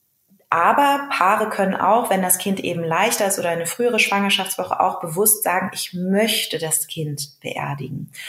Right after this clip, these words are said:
Und auch das macht häufig Sinn, weil dieser Prozess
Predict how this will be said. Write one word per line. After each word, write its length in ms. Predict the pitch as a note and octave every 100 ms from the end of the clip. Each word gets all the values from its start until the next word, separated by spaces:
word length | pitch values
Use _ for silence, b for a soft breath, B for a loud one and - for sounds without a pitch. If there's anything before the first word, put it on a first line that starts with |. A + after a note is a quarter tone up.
| B B
Und 180 | F#3+ -
auch 160 | -
das 320 | - G#3 -
macht 300 | G3 F#3+ -
häufig 480 | F#3 G3+ G#3 F#3+ -
Sinn, 340 | G3 G3 C#3+ - B B -
weil 100 | F3
dieser 200 | F#3 F3+
Prozess 600 | F3+ F3+ G3+ G#3+ -